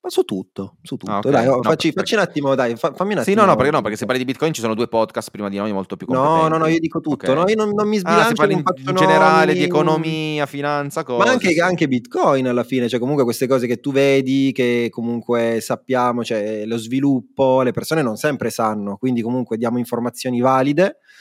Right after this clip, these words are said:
Speaker 1: E, e quindi mi raccomando, mettete cinque stelle su Spotify e condivideteci e comprateci le mutande.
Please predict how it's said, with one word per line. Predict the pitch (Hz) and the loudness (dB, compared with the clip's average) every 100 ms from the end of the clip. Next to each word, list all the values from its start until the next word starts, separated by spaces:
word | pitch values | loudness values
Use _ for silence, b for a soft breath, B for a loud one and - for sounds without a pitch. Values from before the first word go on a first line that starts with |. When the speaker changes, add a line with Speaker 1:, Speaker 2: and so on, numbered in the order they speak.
| B B B B | B B B B
Speaker 1:
E, | 139 139 135 - | 2 4 4 2
e | 185 | 0
quindi | 202 175 | 2 2
mi | 156 | 2
raccomando, | 151 - 180 170 180 185 202 151 | 2 2 2 4 4 4 2 2
mettete | 147 160 147 | 0 2 0
cinque | - 143 143 | 0 0 0
stelle | 165 147 | 2 0
su | 139 | -2
Spotify | - 151 185 147 139 | -4 -4 0 2 2
e | 131 | 2
condivideteci | 127 127 147 131 123 131 127 | 0 2 2 2 2 0 0
e | |
comprateci | 123 120 120 107 117 | 0 0 -2 -2 -4
le | 113 | -2
mutande. | 107 101 104 107 104 | -2 -4 -4 -6 -8